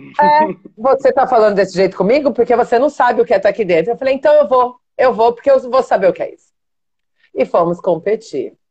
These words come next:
Cara, eu sei que eu entrei. E assim, hoje em dia você tem mais opções pra mulheres. Na época eu tinha,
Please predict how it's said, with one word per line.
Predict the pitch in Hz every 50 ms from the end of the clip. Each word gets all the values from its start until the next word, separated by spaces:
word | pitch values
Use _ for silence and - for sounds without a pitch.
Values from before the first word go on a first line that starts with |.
| _
Cara, | - 170 160 147
eu | 151 151 143
sei | - - 185
que | 180 -
eu | 165
entrei. | 156 147 _ 185 170 165 156 131 - _ _ _
E | - 185 202
assim, | 226 226 - - - 139 127 151
hoje | 175 208 196 214
em | 233 214
dia | 175 160 208 208
você | 214 196 - 180
tem | 175 - 214 196
mais | 196 196 196 226 240 -
opções | 175 - - _ - 190 180 180
pra | 180 - 185
mulheres. | 165 165 151 143 139 147 160 175 156
Na | 175 170 165
época | 170 175 170 - 202 190
eu | 185 185
tinha, | 190 - - 165 151 151 139 123